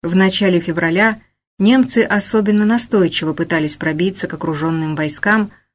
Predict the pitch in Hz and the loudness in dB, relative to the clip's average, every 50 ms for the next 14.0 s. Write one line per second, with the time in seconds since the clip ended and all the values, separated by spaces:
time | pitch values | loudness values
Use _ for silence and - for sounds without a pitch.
0 | _ _ _ _ - 208 208 220 214 - - 262 277 269 - - 202 196 214 226 | _ _ _ _ 0 2 2 2 2 2 2 2 0 0 0 0 0 2 2 2
1 | 208 208 196 - 180 175 170 170 165 170 - - 147 151 151 - 175 202 220 214 | 2 0 -2 0 -2 0 0 0 -2 -2 -4 -6 -8 -8 -6 -4 -2 0 0 0
2 | 214 220 214 208 208 - _ _ _ _ _ _ _ _ _ - 165 185 202 208 | 0 0 -2 -2 -2 -8 _ _ _ _ _ _ _ _ _ -2 0 2 2 4
3 | 208 202 208 202 190 180 175 - - _ - 185 196 202 180 170 165 165 175 208 | 4 2 2 2 2 0 0 -4 -8 _ 0 2 2 2 2 2 2 2 2 2
4 | 226 226 202 226 214 208 196 190 202 196 - 190 185 - 190 185 185 202 202 - | 2 2 2 2 0 2 2 0 0 0 -2 -4 -2 0 0 0 2 0 0 -2
5 | - - 139 139 - - _ _ _ _ _ _ _ _ _ _ _ _ _ _ | -2 -4 -4 -6 -6 -10 _ _ _ _ _ _ _ _ _ _ _ _ _ _
6 | _ _ _ _ - 170 165 170 233 302 330 - - - 208 208 220 254 262 - | _ _ _ _ -6 -6 -2 0 2 2 2 0 0 2 2 4 4 2 2 0
7 | 226 - 214 185 185 185 185 185 220 226 233 - - 208 196 185 165 - - _ | -2 0 0 0 0 0 0 0 -2 -2 0 0 0 2 2 0 0 -2 -10 _
8 | _ _ _ _ _ _ _ _ _ _ _ _ _ - 196 214 214 214 220 220 | _ _ _ _ _ _ _ _ _ _ _ _ _ 0 2 4 4 4 2 2
9 | - 220 233 233 - - 190 185 170 160 165 170 180 190 190 - 214 196 - 214 | 0 0 0 0 0 0 -2 -2 0 0 0 0 0 0 0 -2 -4 -2 0 2
10 | 214 208 202 202 - 220 240 214 180 165 170 175 170 - 208 190 - 190 190 190 | 2 2 0 0 0 0 0 2 2 0 0 -2 -2 -4 -6 -2 0 0 2 2
11 | - 180 175 - - 151 - 185 208 233 226 226 226 - - - 220 214 202 - | 0 -2 -4 -4 -6 -4 0 0 0 2 2 0 0 -2 -2 0 0 -2 0 -2
12 | 180 170 165 165 - 165 160 165 160 156 151 160 156 160 170 180 180 185 196 196 | -2 -2 -2 -4 -4 -4 -2 -2 -2 -2 -2 -4 -2 -2 0 0 0 0 0 0
13 | 175 170 160 - - 156 151 156 151 - 180 175 160 151 151 143 135 127 127 - | 0 0 0 -2 -2 -2 -4 -4 -2 -2 0 0 0 -2 -4 -6 -8 -8 -10 -12